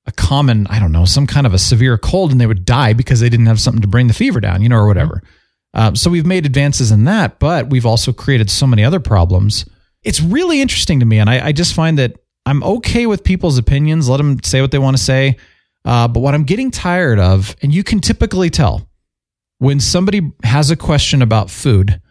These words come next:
Speaker 1: somebody will say, "Well, you know, that's a really good question. Here's what I've discovered. Here's what this, you know, agenda says. Here's what this is. And here I went, did, I did some research and here's the balance. Here's what I'm looking for." You typically can say, "That's probably something I might wanna at least consider."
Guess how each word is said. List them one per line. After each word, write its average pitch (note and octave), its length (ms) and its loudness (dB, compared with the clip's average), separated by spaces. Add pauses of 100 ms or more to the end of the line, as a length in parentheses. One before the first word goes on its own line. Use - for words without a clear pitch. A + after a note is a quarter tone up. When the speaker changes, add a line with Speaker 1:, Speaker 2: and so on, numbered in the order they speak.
(340)
Speaker 1:
somebody D3+ 320 0
will C#3 80 0
say, D3 160 0
"Well, C#3+ 100 0
you F#3 120 0
know, B3+ 100 0
that's B3 180 -2
a F#3+ 60 0
really E3+ 160 0
good B2+ 160 -2
question. A3 640 -2 (320)
Here's F#3+ 280 0
what C#3+ 100 0
I've C3+ 200 0
discovered. D3 600 0
Here's C3 300 0
what A2+ 220 -4
this, - 360 -2
you C#3+ 140 0
know, B2 260 2
agenda C3 420 0
says. B2+ 400 0
Here's C3+ 200 0
what G2+ 140 -4
this D3 240 -2
is. C#3 260 0 (360)
And C#3 120 -2
here F3 320 0
I D3 80 -2
went, D#3 220 -2
did, C#3 260 -4
I C#3 60 -2
did A#2 160 0
some G2+ 180 0
research F3+ 380 -2
and G2 100 0
here's G#2+ 200 2
the B2+ 60 2
balance. A2 440 2
Here's A2+ 160 2
what F#2+ 100 4
I'm G2 120 2
looking G2+ 220 0
for." G2+ 220 -2
You E3+ 180 -2
typically - 540 0
can F3+ 160 0
say, C3 480 0 (340)
"That's C#3 200 0
probably F3+ 500 0
something D3+ 320 0
I B2+ 60 2
might B2 200 2
wanna A#2+ 160 2
at A#2+ 80 0
least A#2+ 160 0
consider." G#2+ 420 0